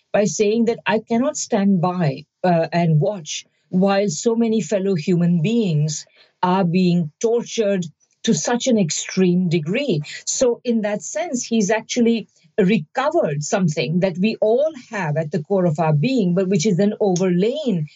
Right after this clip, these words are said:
by all sorts of Western discourses. So I think it, he has cut through the Western discourses that invite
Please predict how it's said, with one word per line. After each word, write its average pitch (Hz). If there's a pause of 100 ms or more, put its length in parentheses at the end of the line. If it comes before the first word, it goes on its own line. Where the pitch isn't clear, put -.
(180)
by 202
all 214
sorts 208
of 190
Western 175
discourses. 151
So 208
I 190
think 254
it, 220 (160)
he 220
has 190 (340)
cut 277
through 339
the 330
Western 165
discourses 151
that 214
invite 214